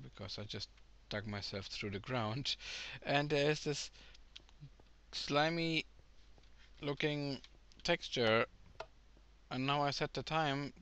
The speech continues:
to fifteen hundred. And what is going on? This is like some twisted nightmare version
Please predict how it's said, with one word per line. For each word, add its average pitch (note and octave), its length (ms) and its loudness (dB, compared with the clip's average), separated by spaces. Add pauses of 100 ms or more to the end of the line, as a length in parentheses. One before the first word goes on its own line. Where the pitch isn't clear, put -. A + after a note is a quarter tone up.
(100)
to B2 280 -2
fifteen B2+ 380 -4
hundred. C3 420 -2 (1040)
And A#2+ 640 0 (1800)
what D3 320 0 (160)
is G#2+ 400 0 (160)
going D3 540 0 (180)
on? F#2 540 -4 (720)
This C#3+ 100 -8
is D#3 160 -6
like C#3+ 200 0
some C3 340 -2 (640)
twisted C3+ 600 -6 (1080)
nightmare G#2 1000 -2 (760)
version F#2+ 840 0